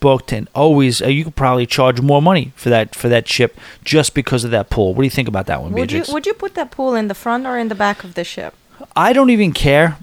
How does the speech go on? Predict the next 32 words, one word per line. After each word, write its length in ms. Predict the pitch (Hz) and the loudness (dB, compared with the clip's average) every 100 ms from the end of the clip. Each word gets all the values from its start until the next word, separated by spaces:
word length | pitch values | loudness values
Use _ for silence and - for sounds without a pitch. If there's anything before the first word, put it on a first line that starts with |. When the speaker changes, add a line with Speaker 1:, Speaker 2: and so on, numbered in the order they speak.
| _ - | _ -4
Speaker 1:
I 160 | 143 202 | 0 2
don't, 180 | 202 | 2
I 120 | 143 170 | 2 0
could 160 | 170 | -2
say 140 | - 180 | -2 0
put 180 | 170 | 0
it 80 | 156 | 0
in 80 | 147 | 0
the 60 | 113 | 0
middle, 380 | 113 151 175 - _ _ _ _ _ _ _ _ - | 2 2 0 -6 _ _ _ _ _ _ _ _ -2
uh, 240 | 120 113 117 - | 2 2 0 0
but 160 | - - - | -2 -2 -2
I 120 | 151 | 2
would 140 | 175 | 4
prefer 300 | 147 135 156 | 2 0 0
it 60 | 127 | 2
on 100 | 123 | 0
the 60 | 110 | 0
back 240 | 123 123 | 0 0
of 60 | 139 | -2
the 60 | |
ship 300 | - 165 160 _ _ _ - | -2 -2 -2 _ _ _ -12
only 260 | 156 143 139 | -8 -6 -6
because 280 | 135 135 | -8 -6
I 80 | 127 | -2
like 220 | 127 131 | -2 -2
the 140 | 123 98 | -6 -10
unobstructed 640 | 127 127 - 147 127 123 | -8 -8 -4 -4 -4 -6
view 320 | 107 127 139 139 - | -4 -2 -2 -6 -10
of 180 | - 117 | -8 -6
the 60 | 117 | -4
sea. 380 | - 139 175 | 0 0 0